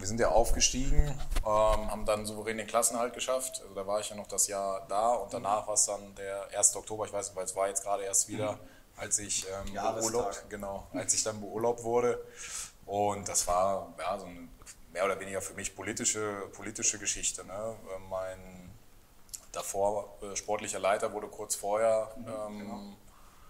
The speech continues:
Speaker 1: entlassen und das war so der Anfang vom Ende und ich habe das ja auch schon das ein oder andere Mal gesagt, da waren dann Leute, die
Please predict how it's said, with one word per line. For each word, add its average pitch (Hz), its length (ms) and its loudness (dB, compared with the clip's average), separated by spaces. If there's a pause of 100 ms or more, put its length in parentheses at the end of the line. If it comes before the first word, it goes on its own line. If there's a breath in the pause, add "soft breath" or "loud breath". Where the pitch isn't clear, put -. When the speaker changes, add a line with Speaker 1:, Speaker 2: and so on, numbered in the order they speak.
(180 loud breath)
Speaker 1:
entlassen 110 640 6
und 92 200 -10
das 95 140 0
war 98 100 6
so 98 100 -4
der 90 140 2
Anfang 101 280 -2
vom 95 180 -6
Ende 107 380 -4
und 92 340 -12
ich - 220 0
habe 98 120 -14
das - 120 -2
ja 90 80 -4
auch 90 100 -4
schon 101 120 -4
das 82 120 -6
ein 85 120 -6
oder 92 140 -2
andere 90 180 -6
Mal 90 180 -2
gesagt, 90 320 -4
da 87 100 -12
waren 87 120 -2
dann 90 120 -8
Leute, 92 300 -4
die 90 240 -14